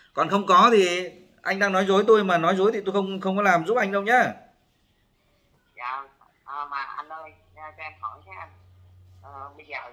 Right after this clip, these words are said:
Speaker 2: nó, nó điện thoại từ hồi sáng tới giờ nó điện.
Speaker 1: Thay vì bây giờ anh hỏi á, thì anh lo làm liền đi và gửi sớm cho tôi nhá.
Speaker 2: Dạ, gửi qua Zalo hay sao anh?
Speaker 1: Anh làm sao anh điện cho tôi.
Speaker 2: Dạ, điện số này đúng không ạ?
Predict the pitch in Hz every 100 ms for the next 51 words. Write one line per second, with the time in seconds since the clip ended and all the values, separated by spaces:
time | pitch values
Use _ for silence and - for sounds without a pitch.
0 | 123 170 185 185 117 127 131 110 117 131
1 | 131 123 123 - 147 - 196 _ - -
2 | - 185 208 208 185 185 202 202 196 151
3 | 156 214 220 - - _ _ _ _ _
4 | _ - 160 196 202 196 180 175 180 180
5 | 180 196 175 113 131 156 143 147 175 226
6 | 190 190 175 220 123 - _ _ _ _
7 | _ _ _ _ _ _ _ 127 131 127
8 | 151 196 156 151 151 151 147 143 139 139
9 | - _ _ 143 190 180 180 196 208 196
10 | 185 196 202 - - _ _ _ _ _
11 | _ _ _ _ _ 120 120 123 139 170
12 | 135 131 156